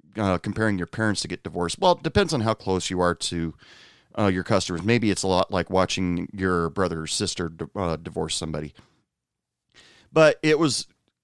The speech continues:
extremely difficult sometimes to witness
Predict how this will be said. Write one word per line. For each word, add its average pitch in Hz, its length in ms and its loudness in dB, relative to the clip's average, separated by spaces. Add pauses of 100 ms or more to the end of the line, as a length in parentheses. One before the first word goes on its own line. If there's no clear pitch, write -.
(220)
extremely 214 520 2
difficult 101 580 -2
sometimes 87 640 -2 (460)
to 113 260 -2
witness 110 720 0